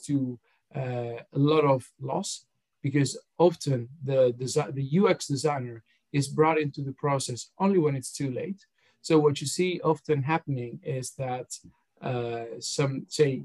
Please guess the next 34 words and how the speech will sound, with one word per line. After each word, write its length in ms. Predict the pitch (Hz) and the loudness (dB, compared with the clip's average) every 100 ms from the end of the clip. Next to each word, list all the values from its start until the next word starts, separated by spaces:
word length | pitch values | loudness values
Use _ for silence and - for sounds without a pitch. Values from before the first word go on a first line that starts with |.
| - | 0
new 200 | 151 185 | 4 4
features, 640 | - 190 165 180 170 - | 2 -2 2 0 0 -2
new 160 | 147 185 | 0 0
solutions 640 | - 160 160 151 160 151 | 2 0 0 0 -6 -6
are 200 | 143 127 | -6 -8
developed 520 | 113 123 127 120 - - | -8 -6 -4 -4 -6 -12
and 140 | 120 | -8
launched. 460 | 117 127 208 - _ _ - _ _ _ | -6 -6 -8 -12 _ _ -20 _ _ _
Uh, 580 | - 131 127 123 123 120 - | -6 -4 -2 -4 -6 -8 -2
and 160 | 147 143 | 2 6
then 340 | 156 156 165 _ _ _ _ _ _ - | 4 2 -4 _ _ _ _ _ _ -8
sometimes, 720 | - 180 185 185 165 160 160 _ | 2 2 4 4 4 2 -6 _
oftentimes, 600 | 170 185 190 151 135 131 | -2 0 -2 -2 -2 -4
actually, 420 | 151 143 131 131 147 143 | -8 -6 -6 -8 -10 -6
they 180 | 135 | -4
fail. 340 | 120 - - - _ _ _ _ _ | -4 -10 -14 -14 _ _ _ _ _
And 380 | - 139 139 139 | -2 0 0 0
then, 400 | 139 156 151 147 147 | 2 4 2 -2 -2
you 120 | 151 | -2
know, 140 | 151 | 0
when 140 | 147 151 | -2 -2
you 60 | |
do 120 | 151 | 0
the 120 | 143 139 | 0 -2
postmortem, 920 | 139 135 156 165 190 - 131 131 135 139 - | -6 -4 2 4 4 2 0 0 -8 -10 -8
uh, 200 | 131 127 117 | -8 -8 -10
why 240 | - 143 143 | 0 2 2
did 120 | 131 | 0
it 160 | 127 - | -6 -6
fail? 420 | - 160 131 127 | 4 6 6 4
Is 100 | 120 | 2
because 360 | 147 135 135 | -6 -4 -4
no 140 | 143 147 | 0 0
one 280 | 139 135 | 2 -2